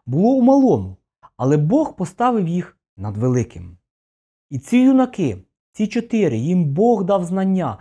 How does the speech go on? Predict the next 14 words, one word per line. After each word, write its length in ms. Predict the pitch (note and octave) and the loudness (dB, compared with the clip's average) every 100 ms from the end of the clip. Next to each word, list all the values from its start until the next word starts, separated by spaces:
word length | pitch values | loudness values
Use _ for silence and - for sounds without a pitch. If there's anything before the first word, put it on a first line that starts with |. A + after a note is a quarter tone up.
| - - | -16 -8
розум, 500 | B2 F#3+ A3 C#3 A#2+ | -2 0 0 0 -4
мудрість 760 | G#2+ B2 F3+ A3 C#3+ A#2 - _ - - | -4 -2 0 0 -2 -6 -10 _ -20 -8
в 80 | B2+ | -6
усьому 400 | C3+ - A#3 A#3 | -4 0 0 0
книжному, 640 | G#3 G3+ D#3 A2+ F2+ E2+ - - | -2 -2 -2 -4 -10 -10 -18 -18
а 140 | - A2+ | -6 -2
Даниїл 480 | A#2+ C3+ F3 C#4 B3 | -2 -2 0 2 2
був 200 | F#3+ F3 | 0 0
обізнаний 540 | C#3+ G#3+ G#3 G3 D#3 | 0 -2 0 -2 -2
у 100 | C3 | -4
всякому 580 | A2+ - F3 - A2+ G#2 | -8 -4 -4 -4 -6 -6
видінні 720 | F#2+ A2 F3+ B3+ A#3 A3 A3 _ _ | -6 -4 0 2 2 -2 -8 _ _
та 120 | - A2+ | -14 -14
снах. 500 | - B2 G2 - | -8 -6 -8 -12